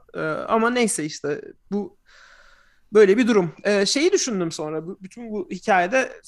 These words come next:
tabii sana şimdi kıyaslama yaptıramıyorum. Şey marketinin bu festival marketinin nasıl büyüdüğüyle ilgili yani bildiğin,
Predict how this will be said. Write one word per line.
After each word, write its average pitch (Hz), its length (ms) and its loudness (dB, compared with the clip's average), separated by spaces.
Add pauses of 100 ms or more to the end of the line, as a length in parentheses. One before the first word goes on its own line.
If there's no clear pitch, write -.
tabii 214 200 0
sana 220 240 0
şimdi 220 260 -6
kıyaslama 214 440 -2
yaptıramıyorum. 208 760 -6 (520)
Şey 247 480 -2
marketinin 220 720 0
bu 185 280 -2
festival 214 420 -2
marketinin 233 600 -4
nasıl 214 280 -6
büyüdüğüyle 208 480 -4
ilgili 160 220 -8
yani 190 220 -4
bildiğin, 220 440 -8